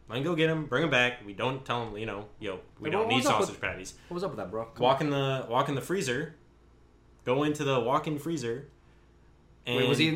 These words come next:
Speaker 2: was he,
Speaker 1: behind
Speaker 2: you know, there's, like, that cubby hole area. Was he at
Speaker 1: hidden
Speaker 2: least hiding himself, or was he doing
Speaker 1: Yes.
Speaker 2: it in the, okay?
Speaker 1: Yeah. So I walk in, and there's, like, we have racks of buns that we keep frozen,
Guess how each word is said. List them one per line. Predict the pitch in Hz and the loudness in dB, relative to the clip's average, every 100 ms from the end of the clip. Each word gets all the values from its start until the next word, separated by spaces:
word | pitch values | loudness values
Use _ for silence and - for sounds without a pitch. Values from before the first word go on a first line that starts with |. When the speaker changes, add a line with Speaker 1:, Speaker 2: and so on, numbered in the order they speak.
| 160 | 2
Speaker 2:
was | 151 | 0
he, | 170 | 2
Speaker 1:
behind | 135 156 151 113 | 2 4 4 2
Speaker 2:
you | 143 | 0
know, | 151 | 0
there's, | 143 | -2
like, | 135 | -4
that | 123 - | -10 -6
cubby | 110 - | -6 -4
hole | 123 123 | -4 -2
area. | 123 127 | 0 2
Was | 156 | 4
he | 165 | 4
at | |
Speaker 1:
hidden | 165 | 2
Speaker 2:
least | 165 - | -2 0
hiding | 147 123 104 | 0 0 -4
himself, | 92 - 76 80 - - | -10 -12 -12 -14 -12 -4
or | |
was | 113 | 4
he | 127 | 4
doing | 120 117 | 4 -2
Speaker 1:
Yes. | 113 - - | -4 -6 -8
Speaker 2:
it | |
in | 113 | -8
the, | 98 - | -8 -8
okay? | 98 - - 113 | -12 -12 -12 -6
Speaker 1:
Yeah. | 120 - - | -6 -8 -8
So | - 123 110 110 - - - - - - | -2 0 -2 -6 -16 -20 -20 -20 -20 -4
I | 120 | -2
walk | 117 127 160 160 | 0 2 0 0
in, | 143 135 156 - - - 139 | -2 -4 -8 -16 -20 -8 0
and | 151 | 2
there's, | 151 | 2
like, | 156 120 - | 2 -2 -2
we | 127 | 2
have | 165 139 110 | 2 2 2
racks | 123 131 - | 2 2 -2
of | 120 | -2
buns | 113 117 123 | -2 -2 -2
that | 123 117 | -4 -4
we | |
keep | 113 127 - | -6 -10 -10
frozen, | - 120 117 98 92 | -4 -2 -2 -6 -14